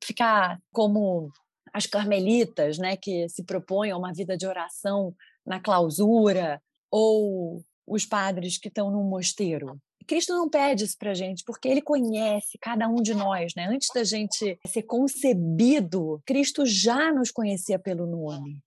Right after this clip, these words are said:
A gente já existia no plano substancial. Então, não é como ser. Ele nos conhece.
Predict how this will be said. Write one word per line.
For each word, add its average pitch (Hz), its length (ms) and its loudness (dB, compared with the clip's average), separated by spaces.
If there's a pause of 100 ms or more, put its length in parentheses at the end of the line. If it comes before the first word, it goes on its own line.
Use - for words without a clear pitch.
(140)
A 202 60 0
gente 233 300 4
já 254 320 4
existia 233 480 4
no 190 160 0
plano 196 300 2
substancial. 180 1000 -4 (260)
Então, 240 400 2
não 262 180 6
é 311 140 2
como 285 500 6
ser. 202 580 2 (480)
Ele 262 160 2
nos 277 260 0
conhece. 220 1000 -4